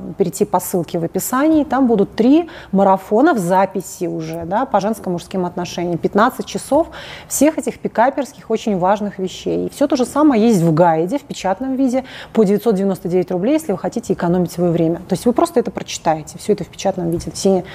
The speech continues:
все задания домашние написаны, да, все опросники и так далее, для того, чтобы всё по пунктам чётко у вас, э, расположилось в голове.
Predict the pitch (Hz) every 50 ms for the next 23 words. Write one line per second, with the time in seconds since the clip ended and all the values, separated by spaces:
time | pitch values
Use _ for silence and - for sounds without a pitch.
0 | - - - - - - - 202 175 175 165 170 247 302 294 269 240 214 214 208
1 | 202 196 190 196 - 190 185 175 180 180 175 - 185 175 - 190 180 180 180 185
2 | 220 254 247 - - - 180 160 156 - 254 285 277 - - 202 180 - 185 180
3 | - 247 220 170 143 160 156 156 160 - - - - - - 196 185 196 233 277
4 | 269 - 202 - - - 262 - - 190 - - 254 277 330 330 - - 240 185
5 | 175 175 - - - - - - 269 285 277 - - 190 170 156 180 208 220 -
6 | - 190 170 180 185 185 - - - 190 175 175 165 185 196 185 165 160 - 175
7 | 175 180 175 175 180 180